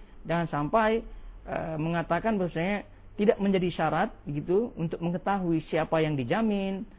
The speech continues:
atau penjamin. Ya memang gitu ya. Ini hukum asalnya memang. Tapi karena memang sudah zaman kita, eh, di akhir-akhir zaman yang seperti ini yang amanah sudah berkurang sekali, maka tentu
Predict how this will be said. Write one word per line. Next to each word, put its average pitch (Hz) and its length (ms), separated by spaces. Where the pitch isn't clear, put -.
atau 170 320
penjamin. 190 800
Ya 214 160
memang 247 560
gitu 165 240
ya. 254 160
Ini 226 240
hukum 226 240
asalnya 240 400
memang. 190 320
Tapi - 240
karena 196 240
memang 180 320
sudah 156 400
zaman 165 320
kita, 143 560
eh, 123 320
di 143 80
akhir-akhir 151 720
zaman 156 400
yang 135 80
seperti 147 480
ini 208 160
yang 147 240
amanah 196 560
sudah 180 240
berkurang 165 480
sekali, 196 400
maka 214 320
tentu 240 400